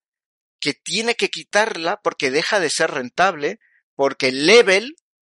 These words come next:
todos conocemos Level, la aerolínea de I A G low cost de larga distancia, empieza a poner un vuelo Barcelona-Buenos Aires con unos precios, pues lógicos, unos precios de,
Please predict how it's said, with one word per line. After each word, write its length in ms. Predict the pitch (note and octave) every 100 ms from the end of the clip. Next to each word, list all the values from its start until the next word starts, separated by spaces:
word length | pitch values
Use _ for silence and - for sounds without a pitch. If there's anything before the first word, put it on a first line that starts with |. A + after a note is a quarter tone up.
| _ -
todos 160 | G#2
conocemos 500 | G2+ G#2+ A2 A#2 G#2+ -
Level, 300 | B2+ D3+ D#3
la 80 | A2+
aerolínea 580 | G#2 G#2+ A2+ A#2 A2+
de 340 | A2 G#2+ G#2 - _ - _
I 160 | - B2
A 80 | A2+
G 400 | - C3 B2 G#2+
low 280 | A#2 A#2 A#2+
cost 340 | - C3 A#2 G#2
de 320 | G#2 G2+ G2
larga 360 | G#2+ A2 A2
distancia, 720 | G#2+ A2 - C3+ - D#3+ A#3 _ _ _ _ -
empieza 680 | B2+ B2 _ B3 C#4+ -
a 80 | C3
poner 400 | C3 B2+ B2+ A2+ -
un 160 | B2
vuelo 520 | A#2 B2 A#2 A2+ G#2+ _ _ _
Barcelona-Buenos 920 | A#2+ B2 - B2 B2+ A#2+ A#2+ A2 G#2+
Aires 480 | G#2+ G#2 G2+ - - -
con 180 | C3+
unos 240 | D3 F#3 F3+
precios, 640 | - F#3+ E3 A2+ G2 - _ _ _ _ _
pues 180 | A2 A#2+
lógicos, 480 | C#3 - - G2
unos 200 | A2+ C3
precios 380 | - D3+ C3 A#2
de, 240 | A2+ G#2